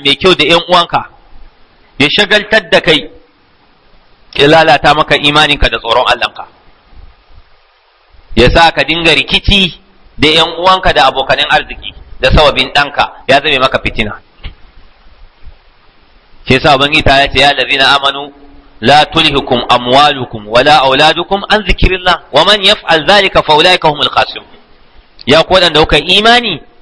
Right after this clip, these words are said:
kada dukiyoyinku da ƴaƴanku su shagaltar da ku ga barin ambaton Allah, ma'ana ga barin aikata addini da tabbaka shi. Duk wanda ya aikata haka, Ubangiji ta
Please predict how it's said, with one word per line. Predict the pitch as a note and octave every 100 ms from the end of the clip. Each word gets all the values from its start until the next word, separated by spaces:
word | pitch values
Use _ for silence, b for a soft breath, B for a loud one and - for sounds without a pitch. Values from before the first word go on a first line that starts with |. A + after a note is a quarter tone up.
| _ b b b _
kada | - A3+ G3+
dukiyoyinku | F#3 F#3 G#3 - G#3 G3+ G#3 G3+ E3 C3+
da | C#3+
ƴaƴanku | D3+ F#3+ F#3+ G3 G3+ F#3
su | - -
shagaltar | E3 F3+ F3 - F#3+ -
da | D#3
ku | C#3+ E3+ E3
ga | C#3
barin | B2 D#3+ D3+ C#3
ambaton | C#3+ D3 D3 D3 D#3 -
Allah, | D#3 C#3 G#2 A2
ma'ana | B2+ D3+ D3
ga | B2+
barin | D#3 D3 C3+ -
aikata | D#3+ - - G#2+
addini | A2+ - D3+ D3+
da | A2+
tabbaka | A2 - - A2+ F#2+
shi. | - - - _ - _ _ _ _ _ _ _ _ - _ - _ _ _ - _ _ _ - -
Duk | G3+ G3 F3+
wanda | G3+ F3+
ya | E3
aikata | D3+ C#3+ B2+
haka, | A2+ B2+ A#2+ G2
Ubangiji | A2 B2+ C#3 C#3+
ta | - A#2+